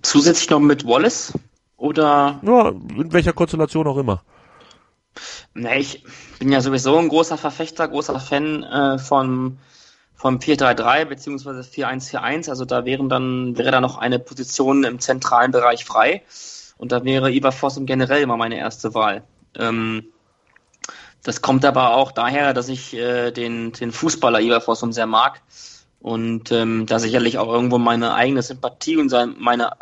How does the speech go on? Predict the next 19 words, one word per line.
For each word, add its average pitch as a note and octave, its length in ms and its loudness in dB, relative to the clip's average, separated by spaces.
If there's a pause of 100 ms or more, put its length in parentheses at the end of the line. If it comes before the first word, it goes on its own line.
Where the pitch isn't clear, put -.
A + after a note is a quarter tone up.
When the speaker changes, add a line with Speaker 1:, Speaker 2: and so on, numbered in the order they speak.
(140)
Speaker 1:
persönliche B2 960 0 (180)
Meinung, B2+ 560 0
was, - 540 -10 (160)
äh, A#2 260 -2
guten B2+ 280 -10
Fußball C3+ 400 0
angeht, A2+ 500 -2
ähm, A2 460 -8 (1500)
ja, A2 140 -12
dass - 140 -8
die B2+ 120 2
da A2+ 80 6
auch A#2+ 100 4
mit B2+ 160 2
reinspielt. G#2 460 -8 (380)
Ähm, A2+ 440 0
aber A#2+ 200 2
grundsätzlich C#3+ 580 0
natürlich. - 640 -4